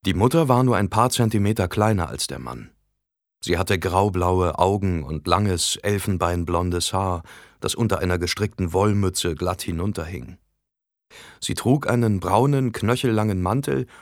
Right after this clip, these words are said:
und an ihrer Schulter hing eine mächtige, bunte Makramee-Tasche an einem langen Riemen. Der Junge war vielleicht zehn Jahre alt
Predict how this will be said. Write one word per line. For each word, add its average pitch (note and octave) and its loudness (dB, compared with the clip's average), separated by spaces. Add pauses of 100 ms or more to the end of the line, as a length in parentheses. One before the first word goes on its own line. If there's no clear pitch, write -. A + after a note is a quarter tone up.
und G2 -4
an G2 2
ihrer F#2+ 2
Schulter B2+ 2
hing A2 0
eine F#2 0
mächtige, F#2 -2
bunte A2 -2
Makramee-Tasche F2+ -2 (320)
an - -6
einem D#2 -6
langen E2+ 0
Riemen. F#2+ -6 (1600)
Der F#2 2
Junge C#3+ 2
war C3+ -2
vielleicht B2 -2
zehn A#2+ 0
Jahre A2+ -2
alt D2 -6